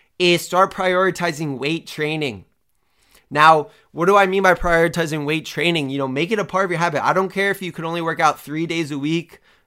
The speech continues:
in the weight, in the weight room. I don't care if you can only go four, five, or if you wanna go six days a week. But however many times you go, you need to make a promise to yourself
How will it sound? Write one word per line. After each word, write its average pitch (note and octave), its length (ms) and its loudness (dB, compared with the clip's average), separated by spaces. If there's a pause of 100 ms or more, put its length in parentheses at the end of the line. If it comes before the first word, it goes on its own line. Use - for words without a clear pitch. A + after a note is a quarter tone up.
in D3 120 -4
the D3+ 60 0
weight, D#3 360 -2 (180)
in D#3 140 -6
the D#3 80 -4
weight D#3+ 180 -2
room. D#3+ 240 -4
I D3 140 2
don't E3 180 -2
care E3+ 160 0
if D3 100 -4
you D3+ 80 -6
can D#3 140 -8
only D3 140 -4
go C3 100 -4
four, E3+ 540 2 (200)
five, D#3+ 540 6
or E3+ 240 4
if F#3 160 -2
you F3+ 80 -2
wanna F#3 160 0
go E3+ 140 -2
six - 400 -6
days F3 240 -2
a D3+ 80 -6
week. E3 280 2 (220)
But D3 340 -2
however F3+ 320 2
many G3+ 200 2
times F#3 320 -4
you F3 80 -6
go, F3 160 2
you D3+ 180 -2
need E3+ 140 -2
to E3+ 80 -2
make D#3 160 -4
a C3+ 40 -6
promise D#3 420 -4
to D3 100 -12
yourself C3+ 560 -2